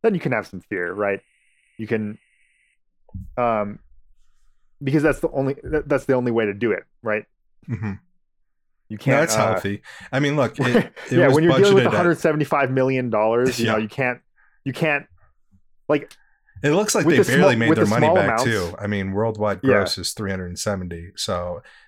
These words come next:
Speaker 2: they're barely just got a sequel out of this. You know what I mean?
Speaker 1: Yeah,
Speaker 2: They
Speaker 1: and,
Speaker 2: were
Speaker 1: and with the small amounts that we make our films with, like, I already, like, fear so much that's gonna go wrong.
Speaker 2: <laughs> Yeah.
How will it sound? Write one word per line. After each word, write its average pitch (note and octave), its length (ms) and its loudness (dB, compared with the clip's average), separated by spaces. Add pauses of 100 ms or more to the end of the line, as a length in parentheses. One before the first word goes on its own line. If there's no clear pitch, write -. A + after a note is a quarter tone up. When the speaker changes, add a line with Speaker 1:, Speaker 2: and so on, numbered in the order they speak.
Speaker 2:
they're G#2+ 160 0
barely G#2 460 -2
just - 200 -10
got G2 140 -4
a F#2+ 60 -6
sequel F#2 440 -6
out F#2 140 -10
of E2 80 -16
this. F2+ 260 -14
You G2 60 -10
know F2+ 80 -10
what F2+ 100 -10
I F2+ 60 -10
mean? F#2 220 -8
Speaker 1:
Yeah, A2 320 0
Speaker 2:
They C3 80 -2
Speaker 1:
and, D#3 100 -2
Speaker 2:
were E3+ 60 -6
Speaker 1:
and D#3+ 200 -4 (160)
with D#3+ 160 0
the E3 80 2
small F3 400 0
amounts D3+ 300 -2
that A#2+ 120 -4
we A#2 140 -2
make B2 280 -4
our A2 180 2
films C3+ 420 -4
with, C#3+ 320 0
like, B2 220 -2
I C3 220 0
already, A#2+ 560 2 (220)
like, A#2 360 -6
fear A2+ 220 0
so A#2+ 280 -2
much A2 340 -4
that's G2+ 280 -6
gonna G#2+ 160 -6
go F#2+ 160 -2
wrong. F#2+ 520 -4
Speaker 2:
<laughs> - 100 -20
Yeah. F#2 240 -10